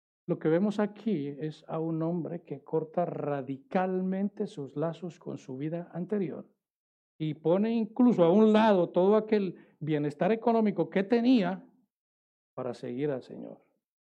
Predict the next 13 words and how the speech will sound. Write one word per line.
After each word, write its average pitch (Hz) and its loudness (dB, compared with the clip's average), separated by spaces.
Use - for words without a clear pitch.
Ese - -10
es 147 -6
un 151 -2
ejemplo 175 -2
que 143 -12
nosotros 127 -10
podemos 131 -10
ver 190 -2
y 165 -2
esto, 180 -6
mis 160 -6
hermanos, 175 -2
debemos 165 -4